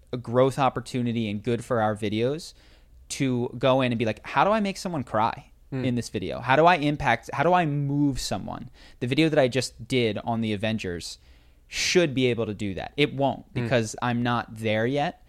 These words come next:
Speaker 1: but with the right music and the right, I, I talk like this and I'm getting really happy and you gotta keep going. And he,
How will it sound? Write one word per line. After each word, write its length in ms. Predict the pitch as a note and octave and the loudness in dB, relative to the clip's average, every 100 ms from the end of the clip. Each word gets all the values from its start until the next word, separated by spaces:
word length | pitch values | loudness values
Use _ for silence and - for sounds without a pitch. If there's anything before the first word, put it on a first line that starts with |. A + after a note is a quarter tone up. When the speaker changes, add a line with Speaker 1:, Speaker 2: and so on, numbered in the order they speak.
| _ - - - | _ -20 -20 -2
Speaker 1:
but 180 | B2+ - | 0 2
with 140 | B2 B2+ | -2 -6
the 80 | A#2 | 2
right 300 | B2+ D#3 C#3 | 4 4 2
music 460 | C3 B2 C#3+ C#3 B2+ | 0 2 0 -2 -4
and 140 | A#2 | -4
the 60 | G#2+ | -2
right, 300 | A2+ A#2+ C3 - _ - - | 0 0 -2 -10 _ -20 -16
I, 160 | C#3 - - | -14 -6 -2
I 80 | C#3+ | 6
talk 240 | G#3 G#3 | 8 8
like 140 | A#3+ | 6
this 260 | E4 D4 - | 6 2 2
and 80 | C#3+ | 0
I'm 100 | D#3 | 2
getting 300 | F#3 A3+ B3 | 4 4 2
really 160 | C#4 | 2
happy 300 | A#3+ D#4+ D#3 | 4 4 2
and 80 | C#3 | 0
you 60 | D3+ | 4
gotta 180 | G3 A3 | 4 4
keep 220 | C#4 - | 2 8
going. 360 | C#4+ A#3+ B2 - | 10 10 4 -2
And 140 | B2 | -8
he, 140 | B2 | -10